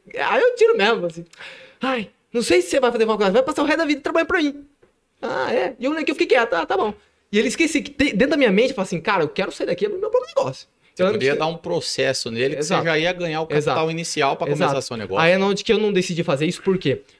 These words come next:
Speaker 1: Por causa, já que minha mente era viver dentro, tava com uma fam-, tava morando com meu pai e tudo, meu pai sempre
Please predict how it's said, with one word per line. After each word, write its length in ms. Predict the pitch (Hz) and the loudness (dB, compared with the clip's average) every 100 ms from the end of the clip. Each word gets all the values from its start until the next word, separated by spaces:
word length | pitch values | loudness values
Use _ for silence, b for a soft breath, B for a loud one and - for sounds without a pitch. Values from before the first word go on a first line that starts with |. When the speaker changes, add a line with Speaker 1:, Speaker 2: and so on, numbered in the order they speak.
| - | -12
Speaker 1:
Por 100 | 170 | -4
causa, 600 | 185 170 175 165 156 147 | 0 2 2 2 2 2
já 180 | 170 185 | 0 -2
que 120 | 202 | 0
minha 120 | 185 | 0
mente 300 | 156 139 - - | 0 -4 -4 -2
era 240 | 165 190 | 0 0
viver 240 | 160 151 | -2 -2
dentro, 260 | 139 147 135 | -2 -2 -2
tava 220 | 156 143 | -2 -4
com 60 | 139 | -4
uma 120 | 160 | -4
fam-, 140 | 151 156 | -2 -4
tava 240 | - 131 | 0 0
morando 200 | 139 139 | 2 2
com 60 | 170 | 2
meu 120 | 208 | 2
pai 240 | 208 180 | 4 2
e 20 | 170 | 2
tudo, 140 | 190 | 0
meu 100 | 175 | 0
pai 120 | 180 | 0
sempre 140 | 190 | 0